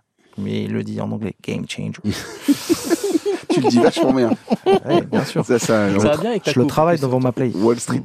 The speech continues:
Speaker 2: euh,
Speaker 1: Non,
Speaker 3: Wall
Speaker 1: j'ai pas,
Speaker 3: Street,
Speaker 1: j'ai pas la
Speaker 3: euh,
Speaker 1: play.
Speaker 3: Institute.
Speaker 1: <laughs> J'ai, bien sûr.
Speaker 2: En tout cas, le game changer, on l'attend bien évidemment sur le,
Speaker 1: Et
Speaker 2: sur le
Speaker 1: je suis,
Speaker 2: match.
Speaker 1: moi, je, je pense que ce qui s'est passé hier, ça peut, ça va, euh, ça, ça peut pas le laisser indifférent.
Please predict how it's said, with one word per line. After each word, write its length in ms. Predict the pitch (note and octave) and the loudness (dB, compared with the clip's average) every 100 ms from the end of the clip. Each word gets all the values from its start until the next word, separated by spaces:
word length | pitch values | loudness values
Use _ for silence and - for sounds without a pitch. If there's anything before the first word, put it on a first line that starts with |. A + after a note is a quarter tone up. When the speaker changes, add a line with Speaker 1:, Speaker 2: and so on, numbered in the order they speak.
| - | 0
Speaker 2:
euh, 140 | A2 | 2
Speaker 1:
Non, 160 | G#2+ A2 | 2 2
Speaker 3:
Wall 100 | D3+ | 2
Speaker 1:
j'ai 60 | B2+ | 2
pas, 80 | |
Speaker 3:
Street, 120 | A2+ G#2 | 2 2
Speaker 1:
j'ai 80 | A2 | 2
pas 120 | B2 | 2
la 60 | |
Speaker 3:
euh, 40 | C3 | 0
Speaker 1:
play. 100 | A2 | -4
Speaker 3:
Institute. 1200 | B2+ - G2+ G#2+ - G3+ - D3 C#3+ - C#4+ A#3 | -6 -6 -4 -4 -2 0 2 2 2 -2 -2 0
Speaker 1:
<laughs> 0 | |
J'ai, 180 | A2+ A2+ | 2 2
bien 120 | A#2 | 2
sûr. 180 | - C3 - - - | 0 -4 -4 -4 -2
Speaker 2:
En 60 | |
tout 80 | A#2+ | 2
cas, 60 | D#3+ | 2
le 60 | |
game 180 | C#3+ C#3 | 4 2
changer, 400 | - - C#3 F#3+ F3+ | 2 2 2 2 2
on 80 | C3 | 2
l'attend 320 | B2+ C3 E3 E3 | 2 2 2 0
bien 180 | C#3+ | 2
évidemment 300 | B2+ B2+ C3+ | 4 4 4
sur 140 | D3 C3 | 2 2
le, 220 | B2 A2+ | 4 2
Speaker 1:
Et 40 | |
Speaker 2:
sur 80 | G#2+ B2 | 2 2
le 20 | |
Speaker 1:
je 20 | |
suis, 60 | C3 | 4
Speaker 2:
match. 160 | D3 | 2
Speaker 1:
moi, 120 | E3 F3 | 2 0
je, 280 | - C#3+ B2+ | 0 -2 -2
je 140 | - | -4
pense 220 | - F3 - | 0 0 2
que 380 | C3 A#2+ A2+ - | 2 2 0 -6
ce 140 | - | -12
qui 160 | - A#2+ | -6 -2
s'est 140 | - | -2
passé 300 | A2 A2 A#2+ | -2 -2 0
hier, 220 | B2+ D3+ - | 2 2 0
ça 280 | A#2 A2 G#2+ - | -2 -2 -2 0
peut, 500 | A#2 A#2 A2+ G#2+ C3 - _ _ _ _ _ | 2 4 4 2 -2 -10 _ _ _ _ _
ça 160 | - | -4
va, 380 | G#2 G#2+ G#2+ G#2 | 0 2 2 2
euh, 500 | G#2+ G#2 F#2+ F#2+ F#2+ F#2+ A#2 | 0 -2 -4 -6 -8 -10 -16
ça, 300 | - - G#2 | -18 -8 -6
ça 180 | G2+ A2 | -6 -6
peut 120 | G#2+ | -6
pas 140 | A2 A#2 | -4 -4
le 60 | |
laisser 180 | A2 - | -4 -8
indifférent. 320 | A2 G#2 - | -10 -12 -18